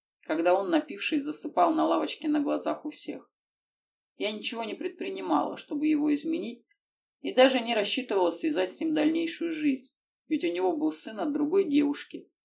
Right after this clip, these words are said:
И я всегда думала, что он вернется к ним. Но все оказалось совсем по-другому. Сергей сказал, что впервые влюбился, сделает для меня все. Он видел, что мне не нравятся его пьянки, его вечно грязная одежда, непонятный образ жизни,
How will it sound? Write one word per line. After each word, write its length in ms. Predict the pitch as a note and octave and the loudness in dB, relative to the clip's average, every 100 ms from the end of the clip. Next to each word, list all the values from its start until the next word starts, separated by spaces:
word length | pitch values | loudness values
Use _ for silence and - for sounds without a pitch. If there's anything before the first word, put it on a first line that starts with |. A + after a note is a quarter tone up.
| _ _ _ _ | _ _ _ _
И 100 | D#3+ | 4
я 140 | B3 | 6
всегда 340 | E4 C#4 G#3+ B3 | 6 2 2 2
думала, 380 | G3 A#3 G#3+ F3+ | 2 -2 0 -2
что 160 | - | 0
он 100 | D#3+ | 0
вернется 500 | D#3+ E3 G3+ G#3 - | 0 0 -4 -6 -6
к 120 | - | -6
ним. 320 | - - - _ _ _ _ _ _ - | -4 -4 -6 _ _ _ _ _ _ -10
Но 140 | D#4+ | -8
все 180 | E4 E4 | -2 0
оказалось 480 | E4+ G3 G#3+ A#3 A3 | 2 2 2 0 0
совсем 340 | D3+ - G#3 | -4 -4 -6
по-другому. 760 | G3+ D#3 D3 C#3 D3 C#3+ C#3+ _ _ _ _ _ _ | -6 -6 -4 -4 -2 -2 -4 _ _ _ _ _ _
Сергей 420 | - - E3 B3 D4 | -10 -4 0 4 4
сказал, 380 | - G3+ A#3 | 4 4 4
что 160 | A#3+ F#3+ | 2 -4
впервые 500 | - - F3+ E3+ D#3+ | -6 0 0 0 -2
влюбился, 680 | D3+ D3+ E3 A#3 - F#3 - _ _ _ - | 0 -2 -4 -8 -8 -12 -14 _ _ _ -10
сделает 500 | E3 E3 B3+ A#3+ G3 | -8 0 2 4 2
для 140 | D#3+ | 2
меня 300 | D#3+ D#3+ D#3 | 2 2 0
все. 460 | - - F#3 G3+ - _ _ _ _ _ | 0 -2 -6 -6 -10 _ _ _ _ _
Он 180 | - E3 | -2 0
видел, 240 | G3 B3+ A3 | 0 0 -2
что 200 | - E3+ | -2 -2
мне 160 | F#3+ | -2
не 80 | G3 | -4
нравятся 420 | F3 F#3+ F#3+ - | 2 2 2 0
его 160 | D3+ C#3+ | -2 -2
пьянки, 540 | - E3 E3 E3+ - | -2 0 0 0 -8
его 320 | - - D3 D3+ | -10 -4 0 0
вечно 300 | F3+ - E3+ | 0 -2 -4
грязная 500 | E3 F3+ F3+ D#3+ D3 | 0 0 0 -2 0
одежда, 460 | C#3+ E3+ F#3+ F3 | 0 0 0 0
непонятный 560 | D3+ D3 D3+ D#3+ D3+ D#3 | 0 0 0 0 0 0
образ 300 | D3 C#3 C#3+ | 0 -2 -6
жизни, 540 | C#3 D#3 F#3 E3+ - | -4 -4 -4 -4 -4